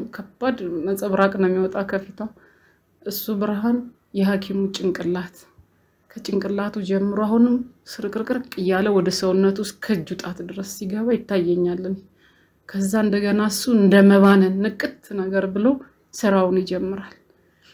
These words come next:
እንደዛ እያደረገች ሁለት ጊዜ ከሷ ላይ ጸጋውን ወደ ዶክተሩ እያደረገች በትክክል እንዲሰራኝ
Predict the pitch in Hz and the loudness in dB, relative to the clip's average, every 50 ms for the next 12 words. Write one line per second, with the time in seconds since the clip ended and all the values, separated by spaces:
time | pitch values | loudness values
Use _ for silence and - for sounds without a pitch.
0 | _ _ _ _ _ _ _ - 220 190 185 196 190 190 185 180 185 185 180 180 | _ _ _ _ _ _ _ -6 -4 -2 -2 -2 -4 -4 -6 -6 -4 -2 -2 -2
1 | 180 185 185 185 202 196 190 - - - 196 208 214 - - - 208 185 185 - | -2 -2 -4 -4 -6 -8 -10 -12 -12 -8 -6 -6 -6 -8 -10 -10 -10 -10 -6 -4
2 | 233 226 233 233 - 208 190 202 - - - 202 190 185 185 185 185 185 185 - | -2 -2 -2 -4 -4 -6 -6 -6 -6 -8 -6 -6 -4 -2 -2 -2 -2 -4 -6 -6
3 | 202 196 190 185 170 190 185 185 190 190 190 190 180 190 190 185 190 190 - - | -6 -6 -6 -4 -4 -4 -2 0 0 0 0 0 -2 -2 -4 -4 -6 -10 -12 -10
4 | - 202 196 196 196 190 190 202 202 190 202 202 190 196 214 202 233 233 233 233 | -8 -8 -6 -6 -6 -6 -4 -6 -6 -6 -8 -8 -8 -10 -8 -6 -6 -6 -6 -6
5 | - - _ _ _ _ _ _ _ _ _ _ _ _ _ _ _ _ _ _ | -12 -20 _ _ _ _ _ _ _ _ _ _ _ _ _ _ _ _ _ _
6 | - 196 202 208 202 202 - - - 226 - - - - 262 233 208 190 196 196 | -8 -4 -4 -4 -4 -6 -6 -6 -6 -6 -6 -4 0 2 2 2 2 2 2 0
7 | 196 185 - 202 202 190 185 185 185 185 | 0 -2 -6 -8 -8 -6 -4 -4 -2 -2